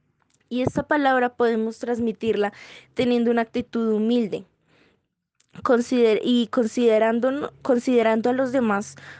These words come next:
como superiores que nosotros, como ya lo mencioné en Filipenses dos tres, considerando a nuestro prójimo como superior a nosotros. Y, mm, finalmente las invito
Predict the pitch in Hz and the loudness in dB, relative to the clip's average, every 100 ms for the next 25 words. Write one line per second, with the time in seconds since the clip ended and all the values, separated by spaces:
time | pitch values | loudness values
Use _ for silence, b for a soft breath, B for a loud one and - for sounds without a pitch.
0 | B - 247 240 240 233 - 214 214 202 | B -4 0 0 0 -4 -2 2 2 2
1 | 202 254 233 226 202 202 214 240 226 214 | -2 -2 -2 0 -2 -4 -6 -2 -2 2
2 | 202 202 202 208 - 214 190 180 190 - | 2 2 -2 -4 -4 -2 -2 -4 -6 -4
3 | 214 214 190 185 185 185 190 - 185 185 | -6 -4 -4 -6 -6 -6 -8 -6 -6 -6
4 | 170 214 247 220 214 208 220 247 B B | -4 -6 0 2 2 0 -2 -6 B B
5 | B 240 247 247 226 208 - 240 240 254 | B 0 0 0 -2 -2 2 2 2 0
6 | 240 233 240 226 214 220 - 208 208 202 | -4 -2 -2 0 -2 -4 -2 0 2 2
7 | 190 B B B B - 233 233 214 214 | 2 B B B B -2 2 2 2 0
8 | 190 170 - - _ b b b b _ | 0 -4 -10 -20 _ b b b b _
9 | _ _ _ _ _ _ 247 247 240 233 | _ _ _ _ _ _ -4 -2 0 -2
10 | 233 226 226 220 214 208 - _ _ _ | -2 -2 -2 -2 -2 -2 -6 _ _ _
11 | _ _ _ 254 233 233 240 269 254 277 | _ _ _ -8 -4 -4 -4 -6 -8 -8
12 | 277 285 247 220 190 220 | -8 -8 -8 -8 -8 -8